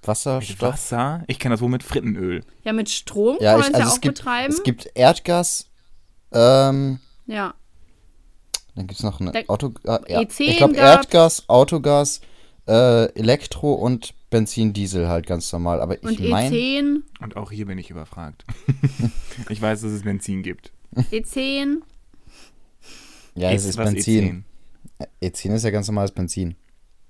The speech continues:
Speaker 3: Hä? E zehn ist doch das, wo das aus, ähm, Korn oder so gemacht, oder nicht?
Speaker 1: Boah, das weiß ich nicht, aber
Speaker 3: Da gab's auch diesen riesen Aufschrei, warum aus Essen,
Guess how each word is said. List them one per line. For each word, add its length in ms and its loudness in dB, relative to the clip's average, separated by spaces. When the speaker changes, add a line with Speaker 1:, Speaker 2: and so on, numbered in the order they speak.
Speaker 3:
Hä? 340 -4
E 60 -4
zehn 220 -4
ist 140 -4
doch 80 -6
das, 240 -6
wo 80 -4
das 200 -8
aus, 300 -10
ähm, 500 -10
Korn 280 -4
oder 140 -2
so 120 -6
gemacht, 240 -8
oder 140 -8
nicht? 360 -10
Speaker 1:
Boah, 200 -14
das 220 -14
weiß 200 -6
ich 80 -4
nicht, 300 -6
aber 340 -6
Speaker 3:
Da 100 -4
gab's 220 -2
auch 80 -2
diesen 180 2
riesen 240 0
Aufschrei, 720 -6
warum 300 -4
aus 180 -6
Essen, 560 -6